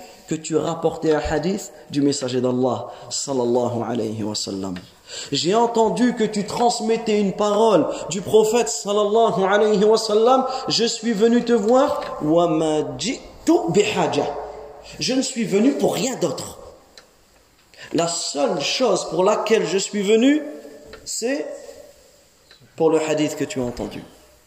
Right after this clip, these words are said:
pour le hadith que tu rapportes. Alors Abu Darda, qu'est-ce qu'il lui dit ? Et regardez, subhanallah, le lien entre cette situation et ce qu'il lui dit Abu Darda. Il lui dit effectivement, «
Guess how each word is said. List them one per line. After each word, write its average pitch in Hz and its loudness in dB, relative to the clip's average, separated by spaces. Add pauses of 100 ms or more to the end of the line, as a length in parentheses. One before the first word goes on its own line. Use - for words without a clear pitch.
(140)
pour 160 2
le 156 2
hadith 160 0
que 160 -2
tu 151 -4
rapportes. - -6 (600)
Alors 151 2
Abu 151 0
Darda, 143 2
qu'est-ce 143 -4
qu'il 127 -4
lui 127 -2
dit ? 110 -10 (480)
Et 135 -2
regardez, 143 2
subhanallah, 139 -2
le 160 4
lien 165 2 (260)
entre 135 -4
cette 175 -4
situation 190 -4 (500)
et 147 0
ce - -4
qu'il 160 -4
lui 147 2
dit 139 0
Abu 135 0
Darda. 123 -4 (440)
Il 156 0
lui 175 0
dit 170 2
effectivement, « 151 -2